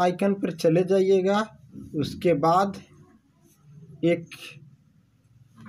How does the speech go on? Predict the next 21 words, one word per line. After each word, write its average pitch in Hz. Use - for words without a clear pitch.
बैकग्राउंड 165
आप 185
लोग 196
ले 160
लीजिएगा 196
और 151
उसको 160
खींच 185
के 190
अपने 170
हिसाब 160
से 208
एडजस्ट 139
कर 123
लीजिएगा। 95
और 139
उसके 180
बाद 190
आप 156
लोगों 180
को 180